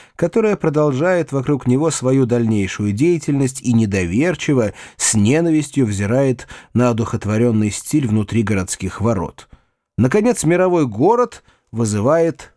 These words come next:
цивилизованное мировое хозяйство — излучаемое из совершенно узких кругов немногих центров и подчиняющее себе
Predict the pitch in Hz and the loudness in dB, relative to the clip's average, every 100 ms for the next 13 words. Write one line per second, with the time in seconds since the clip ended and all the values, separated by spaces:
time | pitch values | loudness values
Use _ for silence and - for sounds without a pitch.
0 | _ - - 87 82 85 95 143 - 220 | _ -8 -6 -4 -4 -4 -2 -2 -2 0
1 | 180 113 92 113 185 180 180 131 104 101 | 0 0 0 -2 -2 -2 -2 0 0 -2
2 | 98 - 107 98 - _ - 101 101 107 | -2 -4 -4 -4 -6 _ -6 -2 0 0
3 | - 139 135 123 117 110 - 110 98 95 | 0 2 2 0 0 -2 -4 -4 -4 -4
4 | - 131 117 117 - 127 107 - 95 - | -2 2 2 0 0 -2 -2 -4 -8 -8
5 | - 98 98 180 185 131 123 120 107 107 | -4 -2 0 0 0 2 4 2 0 -4
6 | - - 226 196 - 101 - - - - | -6 -4 0 0 0 -2 -4 -12 -20 -20
7 | - - 196 190 160 - 156 185 180 165 | -16 -2 0 0 0 2 2 4 2 0
8 | - 151 139 156 139 143 127 | 0 -2 0 0 2 2 0